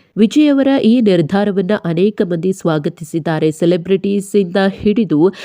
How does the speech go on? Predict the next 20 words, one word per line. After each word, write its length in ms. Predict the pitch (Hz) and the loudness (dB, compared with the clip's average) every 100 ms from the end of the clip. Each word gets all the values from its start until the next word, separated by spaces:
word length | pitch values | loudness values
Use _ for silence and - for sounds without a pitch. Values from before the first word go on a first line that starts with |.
| - 180 | -8 -2
ರಾಜಕಾರಣಿಗಳವರೆಗೂ 1400 | 185 202 196 - 247 233 220 208 202 190 170 180 180 202 | 0 0 -2 -2 0 0 0 0 0 0 0 -2 -2 -4
ಕೂಡ 240 | 196 180 | 0 0
ಅವರ 320 | 202 185 175 180 | 0 0 -2 -2
ರಾಜಕೀಯ 600 | 170 165 160 190 214 202 | -2 -4 -4 -6 -2 0
ಜೀವನಕ್ಕೆ 760 | 156 - 175 190 160 - 190 277 - - | 0 -4 -4 -2 -4 2 2 2 -4 -6
ಶುಭ 280 | - 226 185 | 2 2 2
ಹಾರೈಸುತ್ತಿದ್ದಾರೆ. 1040 | 254 240 196 170 170 - 208 240 233 170 123 - | -6 -2 0 0 -2 -4 -6 0 0 0 -2 0
ಆದ್ರೆ 320 | 233 262 269 | 2 2 4
ಇನ್ನೊಂದಷ್ಟು 580 | 220 247 220 214 - 196 | 4 2 2 0 0 -2
ಮಂದಿ 320 | 190 185 220 | 0 0 0
ವಿಜಯ್ 360 | 185 160 214 202 | 0 0 2 2
ಅವರ 140 | 196 196 | 2 0
ರಾಜಕೀಯ 580 | 160 156 - - 196 190 | -2 -4 -6 0 0 2
ಎಂಟ್ರಿಗೆ 680 | 202 214 - 180 160 175 208 - - | 0 -2 -2 0 2 2 0 -6 -4
ಅಸಮಾಧಾನವನ್ನ 920 | 175 220 220 277 202 196 196 190 175 208 | -2 2 2 2 2 0 0 0 -2 0
ವ್ಯಕ್ತಪಡಿಸಿದ್ದಾರೆ. 1200 | 190 - 165 156 151 165 143 156 147 123 87 - _ _ _ _ _ _ _ _ _ | -2 -2 -2 -2 -2 -4 -2 -2 0 0 -2 -8 _ _ _ _ _ _ _ _ _
ಇನ್ನು 320 | 269 370 392 | -6 -4 -4
ದಳಪತಿ 440 | 226 262 277 294 277 | 0 0 -2 -4 -6
ವಿಜಯ್ 360 | 214 - 247 | -6 -8 -6
ಅವರ 140 | 240 | -4